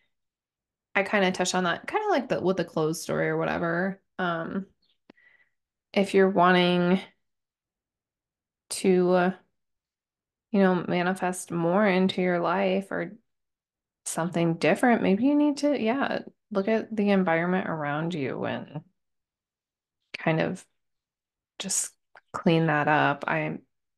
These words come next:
I, clothes is a good example 'cause I, I relate to that one. I have been, um, I wanted a new desk essentially in the office. So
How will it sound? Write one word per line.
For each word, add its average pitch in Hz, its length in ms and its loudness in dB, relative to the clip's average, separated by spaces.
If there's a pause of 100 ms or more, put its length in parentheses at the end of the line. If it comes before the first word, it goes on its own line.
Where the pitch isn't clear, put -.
(160)
I, 170 120 -4
clothes 165 520 0
is 147 180 -4
a 135 160 -6 (520)
good - 140 -2
example 156 600 -2
'cause - 240 -8
I, - 400 -2 (100)
I 151 60 -2
relate - 360 -2
to 143 120 -4
that - 280 -4
one. 165 360 -4 (920)
I 160 200 2
have 170 360 0
been, 170 560 -2 (3750)
um, 156 420 -6 (140)
I 165 100 0
wanted 160 580 -4 (880)
a 175 100 2
new 165 400 2
desk - 540 -4
essentially 185 520 2
in 190 100 2
the 190 80 2
office. 196 540 -2
So 175 500 0